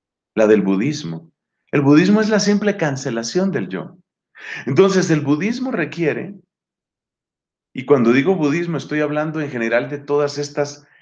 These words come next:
invasiones de espiritualidad oriental.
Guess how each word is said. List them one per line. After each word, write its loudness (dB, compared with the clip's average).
invasiones 0
de 2
espiritualidad 0
oriental. -4